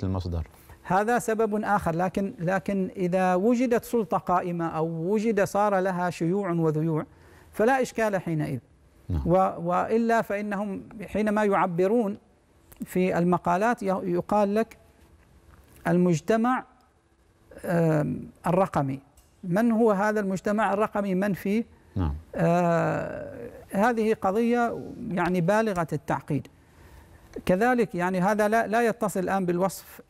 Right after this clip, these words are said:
Speaker 2: الشرعي، وإنما مما ينبغي لنا نحن أيضا أن نتعرف عليه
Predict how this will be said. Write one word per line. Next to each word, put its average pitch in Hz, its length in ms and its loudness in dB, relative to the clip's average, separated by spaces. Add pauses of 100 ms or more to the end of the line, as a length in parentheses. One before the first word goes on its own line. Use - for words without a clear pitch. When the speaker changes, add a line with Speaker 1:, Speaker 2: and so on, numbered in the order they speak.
(160)
Speaker 2:
الشرعي، 175 540 2 (640)
وإنما 226 800 2 (360)
مما 196 380 4
ينبغي 196 640 2 (840)
لنا 202 340 4
نحن 202 220 -2
أيضا 180 260 0
أن 170 180 0
نتعرف 165 540 0
عليه 147 500 -2